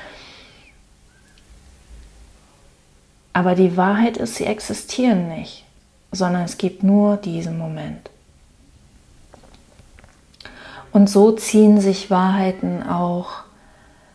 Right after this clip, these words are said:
ähm, durch das ganze Leben. Ja? Zum Beispiel, alle Menschen sind im Kern gleich.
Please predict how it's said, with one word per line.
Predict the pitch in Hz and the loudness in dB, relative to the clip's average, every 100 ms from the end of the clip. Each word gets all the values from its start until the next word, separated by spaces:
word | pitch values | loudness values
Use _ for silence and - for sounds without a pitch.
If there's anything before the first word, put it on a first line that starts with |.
| _ _ _ _ - | _ _ _ _ -6
ähm, | 175 175 180 175 175 180 - _ _ _ _ _ | -4 -2 -2 -4 -6 -10 -18 _ _ _ _ _
durch | - 190 196 | 4 6 4
das | 196 196 | 0 -6
ganze | 175 175 170 170 | -4 -4 -4 -6
Leben. | 165 165 170 170 180 | -6 -6 -8 -8 -6
Ja? | 180 190 | -2 -4
Zum | - 190 | -4 -6
Beispiel, | 170 - - | -6 -6 -6
alle | 180 180 185 | -2 0 0
Menschen | 180 180 - 180 | -2 -4 -4 -6
sind | 170 165 | -8 -8
im | 175 | -8
Kern | - 190 180 185 | -8 -6 -4 -4
gleich. | 175 175 165 165 - | -4 -6 -8 -10 -20